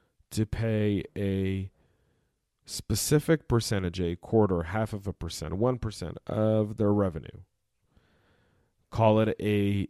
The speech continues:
cybersecurity funding tax. And we, that funds a coalition within Homeland Security, within the Cyber Infrastructure and Security Agency, within cisa,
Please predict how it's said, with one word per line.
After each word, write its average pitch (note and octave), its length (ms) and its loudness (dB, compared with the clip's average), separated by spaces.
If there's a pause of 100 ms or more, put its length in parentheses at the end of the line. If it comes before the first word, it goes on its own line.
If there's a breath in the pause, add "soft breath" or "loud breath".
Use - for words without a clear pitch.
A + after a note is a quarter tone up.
cybersecurity A2 1400 0
funding G2 600 -8
tax. - 580 -12 (760 soft breath)
And A2 160 2
we, A2 180 2 (320)
that A2 240 -2
funds D#3 540 -4
a G#2+ 60 -6
coalition A#2+ 580 0
within G#2 240 -2
Homeland G#2 400 0
Security, G#2 340 0
within G2 300 -2
the F#2+ 80 -6
Cyber G#2+ 360 0
Infrastructure G2+ 600 -4
and F#2 80 -8
Security B2 480 4
Agency, F#2 400 -2
within G2 260 -4
cisa, G#2 580 0